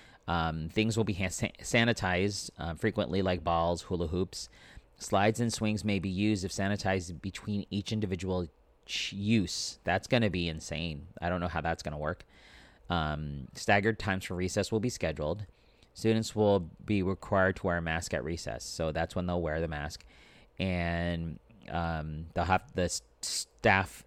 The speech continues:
and students will wipe down all the stuff. For lunches, they actually have to eat lunch in the classroom. Um, it will be scheduled at the scheduled time.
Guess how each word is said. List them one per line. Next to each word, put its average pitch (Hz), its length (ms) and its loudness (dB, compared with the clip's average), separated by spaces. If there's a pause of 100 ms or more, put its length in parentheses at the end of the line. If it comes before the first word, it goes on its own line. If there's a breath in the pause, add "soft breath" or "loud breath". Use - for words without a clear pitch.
(100)
and 131 180 4
students 92 380 -4
will 87 120 0
wipe 80 200 0
down 78 160 -4
all 71 200 -4
the 69 260 -4 (100)
stuff. 73 300 -6
For - 340 -2
lunches, 127 540 4 (340 loud breath)
they 104 80 2
actually 107 280 4
have 143 160 2
to 147 60 2
eat 135 120 4
lunch 117 260 0
in 107 120 -2
the 107 60 0
classroom. 90 600 -4 (720)
Um, 87 280 -4
it 92 200 -2
will 92 100 0
be 90 100 -2
scheduled 98 480 0
at 85 200 -2
the - 80 -6
scheduled 87 340 -2
time. 175 540 2